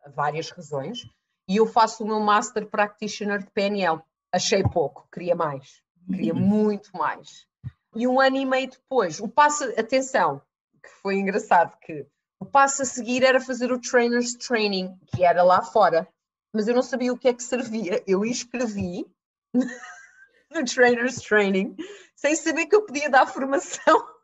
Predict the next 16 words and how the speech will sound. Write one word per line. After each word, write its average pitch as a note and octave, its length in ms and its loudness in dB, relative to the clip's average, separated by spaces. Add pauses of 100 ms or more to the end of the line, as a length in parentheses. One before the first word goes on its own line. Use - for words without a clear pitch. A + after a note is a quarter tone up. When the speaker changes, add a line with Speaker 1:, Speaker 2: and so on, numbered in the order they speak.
(200)
Speaker 2:
Quando C5+ 240 2
tivesse F#4 420 4
Speaker 1:
quando - 240 0
Speaker 2:
terminado. G3 80 -2
Speaker 1:
terminasse C4+ 500 4
a C#4 80 -4
certificação, - 1500 4 (420)
porque D4 300 -6
a A#3+ 100 6
minha D#4 480 2
intenção D4+ 560 2
era D4 160 6
muito D#4+ 300 -2
simples E4 340 -4
e D4 80 -8
clara, E3 380 2